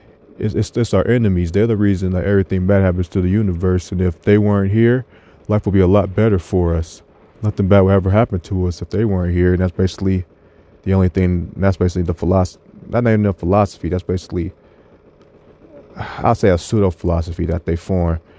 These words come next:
And then the, the kicker is they make it, they put it, they try to make it part of, of, of logic. So have, so they try to make that idea true. 'Cause if it's true, that means everybody has to accept it, even if it's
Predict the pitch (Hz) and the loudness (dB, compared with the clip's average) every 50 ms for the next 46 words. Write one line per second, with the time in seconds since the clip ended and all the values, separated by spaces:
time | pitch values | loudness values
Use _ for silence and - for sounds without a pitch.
0 | - - - _ - - 95 90 85 101 101 101 95 85 87 87 90 92 90 - | -20 -20 -20 _ -10 -6 -4 0 2 2 2 2 2 0 0 0 -2 -2 -6 -12
1 | - _ _ _ _ _ - - - 92 - - 127 117 - - 98 92 92 92 | -18 _ _ _ _ _ -16 -12 -12 -6 -2 0 0 0 2 2 2 4 4 4
2 | 92 87 - 95 92 92 95 95 87 - 95 82 - 95 - - 107 92 90 - | 2 2 0 0 0 2 2 0 0 0 -2 -2 -2 -4 -2 0 0 0 -2 -2
3 | _ _ _ _ - 107 98 95 - 113 98 92 90 87 92 95 90 - 92 87 | _ _ _ _ -4 -2 -2 -2 -2 0 0 0 0 0 0 0 0 0 -2 -2
4 | - - _ - 110 95 92 82 92 90 87 - - 90 90 87 85 - _ - | -2 -4 _ -2 -2 0 0 0 -2 -4 -4 -4 -4 -4 -4 -4 -4 -8 _ -20
5 | _ _ _ - - - 92 85 90 90 98 98 95 92 82 85 - - - 87 | _ _ _ -16 -12 -10 -6 -2 0 2 2 4 2 0 -2 -4 -6 -6 -4 -4
6 | 87 95 101 90 92 - - 85 85 85 85 92 95 - - 98 90 90 92 92 | -2 0 0 0 -2 -2 -4 -4 -4 -2 -2 -2 -2 -2 -2 -2 -2 0 -2 -2
7 | 87 - - 107 107 101 90 87 87 85 92 90 87 82 - - - 127 120 107 | -4 -2 0 0 2 2 2 0 -2 -2 0 -2 -2 -2 -4 -4 0 2 4 4
8 | 98 82 82 - _ _ - - - - - - 95 104 98 - 92 87 - - | 4 2 0 -6 _ _ -20 -20 -20 -20 -12 -6 -2 -2 -2 0 -2 -4 -4 -4
9 | - - 165 160 151 147 143 127 - 120 113 117 107 95 - 101 107 98 98 98 | -2 0 2 2 2 2 0 -2 -4 -4 -4 -2 -2 -2 0 0 0 0 0 0
10 | 98 101 92 90 - - 87 87 - - - 110 104 - - 82 - - 98 92 | 0 0 -2 -2 -2 -4 -4 -4 -4 -2 -2 -2 -2 -2 -4 -8 -6 -4 -6 -6
11 | 85 92 87 90 90 - - 90 87 - - | -4 -4 -2 -2 -2 -2 -2 -2 -4 -4 -6